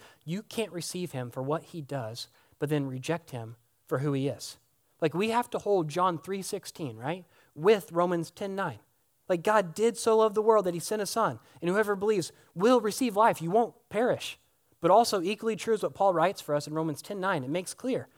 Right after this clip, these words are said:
if you declare with your mouth of what? Jesus is Lord, and believe in your heart that God raised him from the dead, you will be saved. Therefore, real belief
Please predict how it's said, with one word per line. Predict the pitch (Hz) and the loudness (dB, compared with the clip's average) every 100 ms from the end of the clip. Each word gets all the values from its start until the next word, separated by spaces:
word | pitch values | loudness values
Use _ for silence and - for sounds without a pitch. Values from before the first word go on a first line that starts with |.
| _ _ - | _ _ -4
if | 175 | -4
you | 208 | -2
declare | 196 - - 240 285 | -4 -4 2 4 4
with | 226 - | 4 0
your | 180 | -2
mouth | 175 165 | 0 -2
of | 135 | -6
what? | 147 214 240 _ _ _ _ _ | -2 -2 -4 _ _ _ _ _
Jesus | - 226 214 185 | -6 -4 -4 -6
is | 180 | -2
Lord, | 190 247 240 135 - _ _ _ | 6 8 8 6 -2 _ _ _
and | - 196 185 | -4 -2 2
believe | 185 | 2
in | 180 | 2
your | 165 | 2
heart | 170 165 | 2 0
that | 160 | 0
God | 165 156 | 0 2
raised | 160 151 - | 0 0 -4
him | 147 | -6
from | 143 | -6
the | |
dead, | 135 139 113 - _ _ _ | -4 -6 -6 -12 _ _ _
you | 165 | -2
will | 165 160 | 2 2
be | 147 | 2
saved. | - 151 110 - _ _ _ _ _ _ - | -2 -2 -4 -10 _ _ _ _ _ _ 0
Therefore, | 196 247 247 214 170 | 6 6 8 6 6
real | 170 226 254 | 0 0 2
belief | 202 208 233 196 190 | 4 2 2 -4 -8